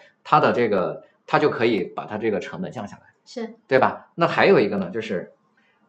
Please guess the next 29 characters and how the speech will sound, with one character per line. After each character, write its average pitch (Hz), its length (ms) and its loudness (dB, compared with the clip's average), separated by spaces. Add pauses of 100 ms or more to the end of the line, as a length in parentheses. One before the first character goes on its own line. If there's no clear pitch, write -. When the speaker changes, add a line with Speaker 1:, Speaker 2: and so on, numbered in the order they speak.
Speaker 1:
呃， - 440 -8 (1300)
比 120 80 -4
如 110 100 4
说， 160 280 8 (160)
呃， 104 100 2
老 87 140 -2
乡 117 160 -2
鸡， 123 300 -10
或 143 180 0
者 107 100 4
说 120 600 4
麦 143 160 2
当 117 140 0
劳， 95 200 0
Speaker 2:
对。 - 140 -14 (120)
Speaker 1:
或 151 160 2
者 104 100 4
是 131 140 -2
其 107 160 -6
他 131 220 0
的 110 100 0
这 98 100 -2
些 95 380 -4 (140)
快 113 120 -2
餐 107 140 -4
品 76 140 -14
牌， - 260 -14 (340)
那， 147 300 2 (600)
嗯， 95 300 -16